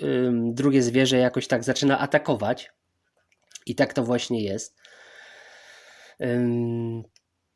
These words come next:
i taka moja ta, e, kolejny taki temat, e, proszę państwa, ten internet rzeczywiście widzę wyraźnie, jak on jednak psuje obyczaje, społeczeństwo, ludzi.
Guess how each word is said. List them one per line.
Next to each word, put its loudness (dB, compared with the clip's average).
i 6
taka 4
moja 8
ta, 6
e, 8
kolejny 4
taki 4
temat, 4
e, 2
proszę -4
państwa, 2
ten 2
internet 2
rzeczywiście 0
widzę 0
wyraźnie, 2
jak 2
on 2
jednak 0
psuje 2
obyczaje, 0
społeczeństwo, 0
ludzi. 0